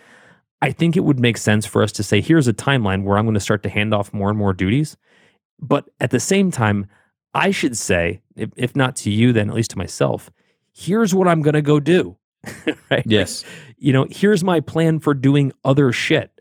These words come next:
Speaker 2: Yeah,
Speaker 1: And I
Speaker 2: yeah.
Speaker 1: think that's incredibly important.
Speaker 2: It is. And, and it's actually one of the steps that we see people miss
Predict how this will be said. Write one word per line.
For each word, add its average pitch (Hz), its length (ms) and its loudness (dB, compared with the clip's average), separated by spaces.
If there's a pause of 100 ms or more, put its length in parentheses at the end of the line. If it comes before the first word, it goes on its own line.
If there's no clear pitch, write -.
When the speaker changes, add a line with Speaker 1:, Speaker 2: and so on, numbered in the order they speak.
(420)
Speaker 2:
Yeah, 101 140 0
Speaker 1:
And 143 60 4
I - 60 4
Speaker 2:
yeah. - 60 0
Speaker 1:
think 170 140 0
that's 160 160 0
incredibly 135 640 0
important. 107 440 -4 (480)
Speaker 2:
It 123 100 4
is. 113 240 2
And, 95 140 0
and 98 160 0
it's 92 120 0
actually 117 280 0
one 101 160 2
of 107 40 2
the 87 60 0
steps - 360 -2
that 87 100 -4
we 90 100 -4
see - 180 0
people 87 280 0
miss 98 340 2